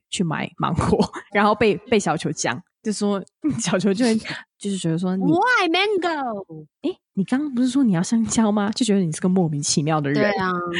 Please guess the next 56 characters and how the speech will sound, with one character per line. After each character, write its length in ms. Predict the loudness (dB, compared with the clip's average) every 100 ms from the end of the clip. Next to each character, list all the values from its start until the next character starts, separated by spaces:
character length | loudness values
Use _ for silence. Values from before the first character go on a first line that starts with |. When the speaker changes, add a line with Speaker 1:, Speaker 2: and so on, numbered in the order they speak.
| -2 -2
Speaker 1:
<laughs> 360 | -2 -2 -2 2
呀。 280 | 2 4
Speaker 2:
对， 80 | 2 0 0
但 100 | 0
是 100 | 2
至 220 | 0 0
少 140 | 0 0 -2 -6 -6 -2
你 160 | 0
会 120 | 0
对 260 | 0 0 0
你 140 | -2
的 280 | -2 -2 -2
身 320 | -2 -2 -2
体 380 | -4 -4 -6 -6 _ -6
更 260 | -4 -2
加 260 | -2 -2 -2
的 140 | -2
连 380 | -6 -6 -6 -8
结， 340 | -8 -10 -10 -2
Speaker 1:
嗯。 200 | 2 2
Speaker 2:
然 80 | 2
后 80 | 0
你 120 | 0
的 80 | -2
身 180 | -2
体 140 | -2 -2
也 200 | -4 -4
会 220 | -2 -2
回 180 | -2 -6
馈 200 | -6 -6
给 120 | -4
你 120 | -4
更 220 | -4 -4 -2
多 140 | -4
的 60 | -6
东 220 | -6 -6
西， 160 | -4 -4
只 120 | -4
是 180 | -2 -4 -4 -8 -4
在 160 | -2
现 260 | 0 0 0
阶 180 | 0 -2
段， 200 | -2 -2
因 100 | 0
为 80 | 0
你 80 |
必 140 | -2 -2
须 80 | -2
要 100 | -2
透 200 | -4 -4
过 140 | -4
不 120 | -4
停 200 | -6 -6
的 120 | -6 -6
执 320 | -6 -4 -2
行， 380 | -2 -4 -6